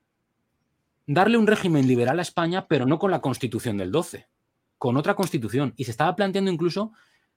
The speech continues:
la restauración del padre de Fernando séptimo, de Carlos cuarto. Es decir, el proyecto liberal,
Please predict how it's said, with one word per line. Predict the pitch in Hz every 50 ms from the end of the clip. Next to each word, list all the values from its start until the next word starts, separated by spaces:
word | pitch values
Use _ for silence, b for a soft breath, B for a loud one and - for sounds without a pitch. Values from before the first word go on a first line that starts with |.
| _ _ _
la | 135 143 135
restauración | 131 135 - - 135 127 123 110 - 143 147 170 196 220 214 - _ _ _ _ _ _ _ _ _ _
del | 107 104 120 110 104
padre | - - 139 160 185 202 208
de | 190 151
Fernando | - - 104 101 107 113 147 175 165
séptimo, | - - 151 156 - - 117 104 98 90 85 90 _
de | - 101
Carlos | 95 - 117 120 143 160 156 -
cuarto. | - - 113 113 117 113 113 - - - _ _ _ _ _ _ - _ _ _ _ _
Es | _ 139 143 143
decir, | 143 - - 117 95 82 - _ _ _ _ _ _ _ _ _ _ _ _ _ _
el | - 147 156 156 156
proyecto | - 143 135 135 143 202 226 226 - - 165 131
liberal, | 127 156 196 214 226 220 170 135 104 98 92 - - -